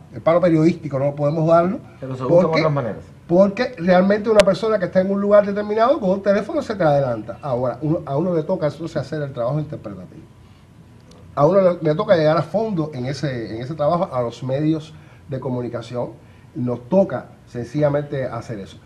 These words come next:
Speaker 1: Creo que ahí es donde está esta, esta joven colega, ha dado el, el, en el, en el clavo de lo, de lo que es,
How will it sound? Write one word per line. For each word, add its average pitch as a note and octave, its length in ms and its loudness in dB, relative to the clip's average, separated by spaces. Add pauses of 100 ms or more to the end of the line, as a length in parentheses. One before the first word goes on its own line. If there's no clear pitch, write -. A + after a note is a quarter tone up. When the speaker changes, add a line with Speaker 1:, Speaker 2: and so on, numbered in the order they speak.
(180)
Speaker 1:
Creo G3 240 2
que F#3+ 80 0
ahí F#3 200 4
es G3 60 2
donde F3+ 180 0
está G3 440 0
esta, D3 680 0
esta D#3 400 0
joven F3 640 0
colega, F#3+ 580 4
ha C#3+ 120 0
dado F3 420 2
el, C#3 320 -8
el, C3+ 260 -8 (340)
en C#3 180 -10
el, C#3+ 200 -8 (220)
en C3+ 120 -10
el C3+ 180 -10
clavo G#3+ 500 4 (320)
de D3 180 -2
lo, C#3 380 -2
de C3+ 120 -6
lo C3 160 -4
que C#3+ 260 -4
es, F#3+ 100 -4